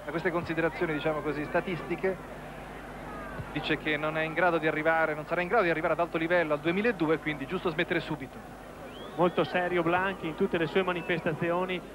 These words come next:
Speaker 2: è un giocatore che ha fatto novantasette partite in nazionale, è un traguardo storico, ma io credo e sottolineo che i sedici gol in nazionale siano veramente un traguardo difficile per un difensore centrale.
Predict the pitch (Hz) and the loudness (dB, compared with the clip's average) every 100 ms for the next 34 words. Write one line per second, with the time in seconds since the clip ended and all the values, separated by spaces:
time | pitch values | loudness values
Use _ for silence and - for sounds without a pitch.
0 | - - 151 156 156 180 190 185 190 180 | -14 -8 -4 -2 0 2 2 4 4 2
1 | 185 175 208 175 175 202 202 185 208 208 | 0 -2 -4 -2 -2 -2 -4 -2 -2 -2
2 | 180 175 202 185 175 - 180 202 180 123 | -4 -4 -4 -4 -4 -4 0 0 0 -2
3 | - 175 185 185 208 208 185 214 233 226 | -2 2 4 4 4 2 2 2 2 2
4 | 202 214 208 233 226 165 196 196 214 233 | 2 2 0 -2 0 0 0 0 -2 -2
5 | 208 180 175 185 247 247 208 208 240 233 | -2 -2 -2 -2 -2 -2 -2 2 2 2
6 | 214 220 214 214 233 220 - - - 254 | 0 0 2 2 2 0 -2 -6 2 2
7 | 226 208 208 240 247 208 196 185 214 220 | 4 2 2 0 -2 0 0 4 4 4
8 | 208 190 269 254 196 233 247 226 202 208 | 2 0 -2 0 2 2 0 0 2 2
9 | 190 180 165 139 117 110 113 - | 2 0 -2 -2 -2 -2 -4 -6